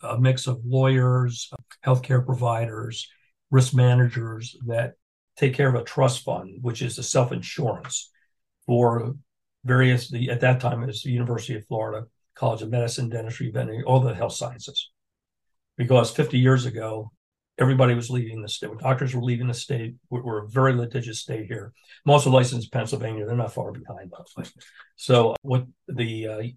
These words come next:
legislature wanted to do is maintain medical education, you know, healthcare education.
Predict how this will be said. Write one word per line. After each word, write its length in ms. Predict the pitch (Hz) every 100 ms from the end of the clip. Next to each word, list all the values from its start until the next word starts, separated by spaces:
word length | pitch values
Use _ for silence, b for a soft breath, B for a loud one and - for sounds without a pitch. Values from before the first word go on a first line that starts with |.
| _ -
legislature 560 | 131 143 127 123 117 107
wanted 280 | 117 110
to 80 | -
do 220 | 107 110
is 140 | 107 120
maintain 760 | 120 107 - 143 120 107 110 - _
medical 380 | 135 120 117 -
education, 560 | 107 - - - - - _ _ _ -
you 80 | 113
know, 100 | 120
healthcare 240 | - 127
education. 560 | - - 127 - -